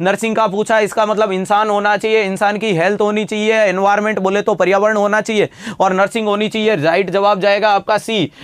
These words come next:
Main health environment nursing। पूछा हुआ question है, याद रख लेना। ये four इसके important कंस-, component होते हैं, ये four important इसके component होते हैं, Main health environment nursing। Next question आपसे क्या पूछ रहा है, जल्दी से पढ़ के फटाफट से जवाब दीजिएगा दोस्तों।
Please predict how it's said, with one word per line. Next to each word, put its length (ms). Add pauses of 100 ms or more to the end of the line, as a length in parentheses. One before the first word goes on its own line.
(120)
Main 320
health 340
environment 540
nursing। 340
पूछा 260
हुआ 180
question 360
है, 120
याद 220
रख 120
लेना। 200
ये 160
four 320
इसके 220
important 480
कंस-, 440 (260)
component 440
होते 180
हैं, 60
ये 120
four 280
important 480
इसके 240
component 460
होते 160
हैं, 80
Main 220
health 240
environment 520
nursing। 280 (1300)
Next 240
question 280
आपसे 240
क्या 160
पूछ 240
रहा 120
है, 60
जल्दी 260
से 140
पढ़ 160
के 100
फटाफट 360
से 120
जवाब 280
दीजिएगा 340
दोस्तों। 320